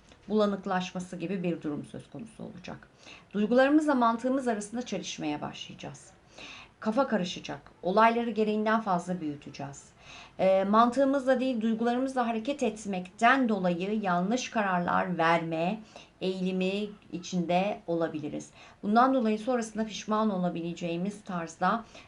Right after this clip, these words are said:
e, oluşumlar içerisinde olabiliriz. Kararsızlık, şüphecilik, emin olamamaktan kaynaklı içim-, içimizin böyle pır pır pır bu kurtun bizi kemirmesi gibi durumlar söz konusu olabilir. Enerjiyi rahat bırakın.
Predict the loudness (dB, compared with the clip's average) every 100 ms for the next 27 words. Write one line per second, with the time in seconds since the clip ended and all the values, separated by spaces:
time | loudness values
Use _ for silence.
0 | -4 2 4 4 2 2 0 0 0 -2
1 | -2 0 0 -2 -6 -6 -6 -10 -10 -8
2 | -8 -8 -10 -12 -14 0 4 4 2 -4
3 | -8 -4 -4 -4 -10 -20 _ -12 -8 -4
4 | -2 -2 -2 -4 -8 -20 -20 -10 -2 0
5 | 2 4 4 4 2 -4 -2 -2 -2 -2
6 | 0 0 -2 -8 -8 -6 0 0 0 -6
7 | -8 -8 -4 -4 -2 4 4 6 2 2
8 | -2 -8 -14 -6 -4 -4 2 0 2 0
9 | -2 -2 -8 -6 0 0 0 -4 -4 -2
10 | 0 0 0 -4 -6 -6 -4 -4 -4 -6
11 | -6 -8 -6 -8 -6 -6 -4 -2 -2 -2
12 | -8 -20 -20 -14 0 2 4 2 -2 -4
13 | -6 -4 -8 -8 -14 -14 -12 -14